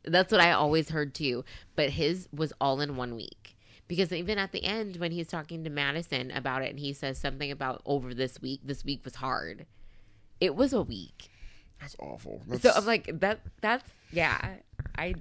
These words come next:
Speaker 1: I don't. I, like, I totally agree. Like, I, I would be like, "Can we just have our date, like,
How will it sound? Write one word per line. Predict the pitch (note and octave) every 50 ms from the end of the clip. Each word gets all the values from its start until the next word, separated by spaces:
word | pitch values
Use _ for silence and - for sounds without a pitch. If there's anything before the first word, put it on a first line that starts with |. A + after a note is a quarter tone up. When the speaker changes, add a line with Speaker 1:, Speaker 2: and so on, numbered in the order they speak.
| -
Speaker 1:
I | - D3+ D#3+
don't. | D3+ C#3+ D#3 C#3 C3+ C3+ B2+ - - - -
I, | D3 D3+ D3+ D3 - -
like, | E3 E3
I | E3+ F3
totally | E3+ G3+ F3 D#3 E3 D#3
agree. | C#3 D3 C3+
Like, | C3+ C3+ B2
I, | B2+ C3+ B2+ - -
I | C3+ D3
would | D3+ D#3
be | D3 D#3
like, | D3+ C#3 C3+ - - - - - - - _ _
"Can | - G#3 G3
we | A3+ B3+
just | C4 D4+ -
have | - C4 -
our | B3+ A#3
date, | E3+ F3+ F3 F#3 F#3+ - - -
like, | D3+ C3 B2+ C3+